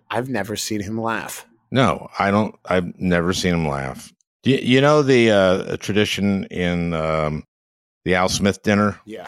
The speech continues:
Speaker 2: Okay, the Al Smith dinner is like, I don't know, a couple nights before the election. And the tradition is that the nominees from both parties do a roast of each other, do jokes.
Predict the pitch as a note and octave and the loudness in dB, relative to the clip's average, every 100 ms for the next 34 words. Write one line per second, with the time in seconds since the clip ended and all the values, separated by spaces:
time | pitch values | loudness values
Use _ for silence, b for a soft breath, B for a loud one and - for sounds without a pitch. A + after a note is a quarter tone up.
0 | - F2+ F2 F2 G#2+ A#2 - A2 F#2+ G#2 | -6 -4 -2 -2 2 0 2 0 0 0
1 | F#2+ F#2 F2 D#2+ - D#2 D2+ E2+ E2+ D2+ | 2 2 0 -2 -2 -2 -2 -4 -2 -2
2 | C2 - C#3 - G#2 G2+ F#2+ - - E2+ | -6 -4 -2 0 0 2 0 -6 -6 -4
3 | D#2 C#2+ C2+ - - C2+ - _ _ _ | -2 -4 -4 -6 -12 -14 -16 _ _ _
4 | _ _ _ _ D#2+ E2 E2 E2 - E2 | _ _ _ _ -2 -2 -2 -6 -6 -4
5 | E2 D#2 - G#2+ G#2+ G2+ F#2+ F#2 F2 E2+ | -2 -4 -2 0 0 0 -2 -2 -2 0
6 | E2 D#2 - - E2 D#2+ D#2 - _ E2 | 0 -2 -6 -6 -4 -2 -2 -6 _ -2
7 | F#2 F#2 F2+ E2+ - E2 D#2 - E2+ D#2 | 0 2 0 0 -2 -2 0 0 0 0
8 | D#2+ D#2 D2+ - _ - A#2+ C#3+ C#3 - | -2 -4 -10 -16 _ 0 2 4 2 0
9 | D#2+ D#2 C#2+ - - F#2 D#2+ A2 D#2+ - | -6 -6 -8 -10 -10 -8 -2 0 0 -2
10 | - | -12